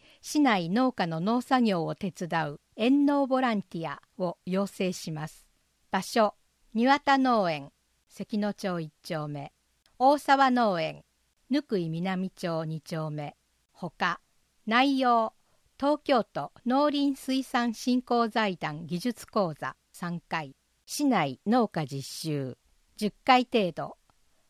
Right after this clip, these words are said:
対象、二十歳以上の市内在住で平日の養成講座に参加でき、講座終了後に遠農ボランティアとして活動を継続できる方。定員、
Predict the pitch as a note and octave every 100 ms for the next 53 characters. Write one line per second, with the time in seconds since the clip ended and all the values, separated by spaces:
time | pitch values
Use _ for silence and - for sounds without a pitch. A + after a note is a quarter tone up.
0 | _ _ - B3 B3 - A3 G3+ - _
1 | _ _ - G#3+ A#3 D4 - D4 C#4 C#4
2 | B3+ G3+ E3 D3+ C#3+ - - D#4 D4+ G#3+
3 | E3 D#3 F#3+ F#3+ F3 F#3+ F3+ E3+ E3 -
4 | C#4+ D4+ D4+ C4 C#4 C4 A3 A#3 B3+ C4+
5 | B3+ - B3+ G3+ D3+ C3 C3 - F3+ F3+
6 | F3 D#3 D3+ - B2 - _ - C#4 D4
7 | C#4 C4 - C4+ B3+ A#3+ A#3 A3 F#3 D#3
8 | - - B3 C4+ C4+ C4+ B3+ C4 B3+ A3+
9 | F3+ D#3+ - D#3 - D3+ F3 - A#3+ A#3+
10 | A3+ G#3+ G#3 A3+ A#3 B3 A3+ G3+ G3+ G#3
11 | E3+ - C#3 - C3+ _ _ _ _ -
12 | C4 B3+ B3 A3+ G#3+ G3+ F#3